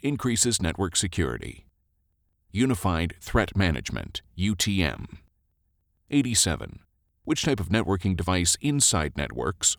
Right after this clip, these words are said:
watches for threats missed by firewalls? Intrusion Detection System,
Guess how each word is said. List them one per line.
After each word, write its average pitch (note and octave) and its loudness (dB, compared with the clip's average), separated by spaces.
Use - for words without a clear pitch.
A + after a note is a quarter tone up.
watches C#3 2
for G2 0
threats - -4
missed F#2 0
by F#2 0
firewalls? F2+ -2
Intrusion B2 0
Detection G#2+ -2
System, - -4